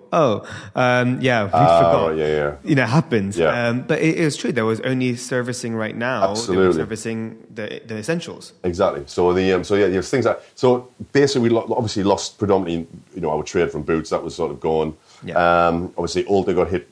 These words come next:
Speaker 2: really hard. Um, fortunately for us, the way things went with, um, with online and D two C, people have started going wild, didn't they? They just,
Speaker 1: Mm.
Speaker 2: you know, it was, it was insane. I mean, we, like, lit-,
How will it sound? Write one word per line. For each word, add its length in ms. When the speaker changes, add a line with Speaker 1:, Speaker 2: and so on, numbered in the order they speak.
Speaker 2:
really 280
hard. 440
Um, 500
fortunately 560
for 400
us, 220
the 40
way 180
things 320
went 180
with, 240
um, 520
with 140
online 380
and 100
D 160
two 80
C, 440
people 200
have 80
started 380
going 220
wild, 440
didn't 160
they? 100
They 120
just, 260
Speaker 1:
Mm. 280
Speaker 2:
you 60
know, 240
it 100
was, 200
it 60
was 140
insane. 520
I 40
mean, 140
we, 140
like, 280
lit-, 260